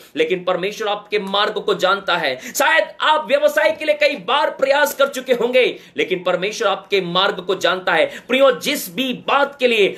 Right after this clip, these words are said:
आप कई सालों से प्रयास कर रहे हैं, कई दिनों से प्रयास कर रहे हैं, मैं आपको आज encourage करना चाहता हूं,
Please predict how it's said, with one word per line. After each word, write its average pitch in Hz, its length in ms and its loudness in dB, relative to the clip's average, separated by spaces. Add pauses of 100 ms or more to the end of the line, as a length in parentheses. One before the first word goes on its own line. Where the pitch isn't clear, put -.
(160)
आप 226 340 0
कई 233 320 0
सालों 233 420 2
से 220 160 -2
प्रयास 214 600 0
कर 220 120 0
रहे 214 200 0
हैं, 214 120 -4
कई 233 160 2
दिनों 190 340 0
से 247 120 0
प्रयास 202 460 2
कर 190 140 2
रहे 185 180 2
हैं, 175 260 0 (140)
मैं 170 80 0
आपको 196 580 0
आज 180 260 2
encourage 180 520 2
करना 175 300 -2
चाहता 170 320 -2
हूं, 165 180 0